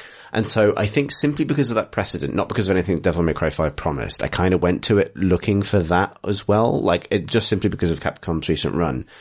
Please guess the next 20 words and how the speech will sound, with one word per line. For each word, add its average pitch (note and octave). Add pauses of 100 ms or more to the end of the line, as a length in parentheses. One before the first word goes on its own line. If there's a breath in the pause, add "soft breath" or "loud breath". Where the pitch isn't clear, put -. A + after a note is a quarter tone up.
(560 loud breath)
And G2
it F#2+
is F2+
resolutely, G2+
I E2+
think, E2
not F2+
that D2+
at -
all. A1+ (800 loud breath)
And F#2+ (120)
that's G2
kind B2
of A2+
an -
interesting G2+
experience F#2+
because G2+
I've A#2
actually, A2